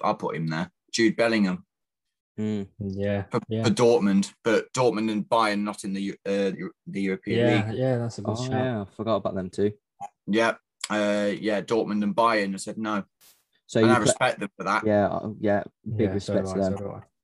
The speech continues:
Speaker 2: So are you playing, obviously you've got four at the back, you're having two holding midfielders, a s-, a central attacking, and then your three forwards.
Speaker 1: Yeah, so, yeah,
Speaker 2: Right.
Speaker 1: so obviously you probably know who I'm gonna put there. So I'm gonna put Jude Bellingham and Declan Rice.
Speaker 2: Mm-hmm.
Speaker 3: Yeah,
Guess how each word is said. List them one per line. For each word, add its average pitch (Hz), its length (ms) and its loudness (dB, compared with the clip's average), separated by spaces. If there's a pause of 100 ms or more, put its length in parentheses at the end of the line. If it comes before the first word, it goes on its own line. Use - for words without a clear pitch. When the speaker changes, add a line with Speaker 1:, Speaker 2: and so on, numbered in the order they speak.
(380)
Speaker 2:
So 123 200 2
are 120 60 4
you 135 120 2
playing, 131 440 4 (200)
obviously 110 200 -2
you've 98 100 2
got - 60 -16
four 113 200 4
at 92 80 2
the 101 60 4
back, 101 320 4
you're 107 80 2
having 101 260 0
two 113 220 -2
holding 107 260 2
midfielders, 104 640 -2 (100)
a - 40 -10
s-, - 340 -14
a 107 180 0
central 104 380 -4
attacking, 95 540 0
and 95 100 -2
then 92 160 -4 (140)
your 92 120 -2
three 98 380 0 (500)
forwards. 92 300 2
Speaker 1:
Yeah, 90 120 0 (280)
so, 101 80 -4 (540)
yeah, 107 80 -2
Speaker 2:
Right. 92 80 -4
Speaker 1:
so 95 440 0 (1160)
obviously 120 320 2
you 110 160 4
probably 104 300 2
know 101 160 2
who 107 100 0
I'm 101 80 0
gonna 98 140 -2
put - 180 -10
there. 101 160 -2
So - 140 -6
I'm 98 80 -4
gonna - 160 -2
put - 60 -8 (220)
Jude 123 200 0
Bellingham 107 340 2
and 104 100 0
Declan 101 380 -2
Rice. 95 520 -2 (200)
Speaker 2:
Mm-hmm. 101 500 -2
Speaker 3:
Yeah, 101 180 -4